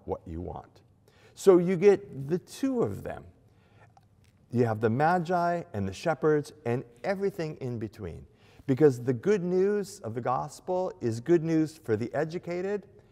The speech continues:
and also for the people whose training was on the job. The good news is for people with tons of resources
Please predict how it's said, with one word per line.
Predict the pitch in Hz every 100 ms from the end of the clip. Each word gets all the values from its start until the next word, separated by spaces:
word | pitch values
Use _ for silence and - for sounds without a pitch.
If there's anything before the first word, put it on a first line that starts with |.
| _ - -
and | 127 -
also | 170 208 - 208
for | 196 185
the |
people | 175 180 180 196 175
whose | 170 160
training | - 170 170 170 156
was | 151 151 135 - - -
on | 95 101
the | 95
job. | - 90 - - _ _ _ _ _ -
The | 143
good | 147 175
news | 175 165 165 151
is | 113 139 -
for | 131
people | - 160 156 135
with | 113 -
tons | - 156 180 170
of | 175 147
resources | 165 160 175 160 - 170 165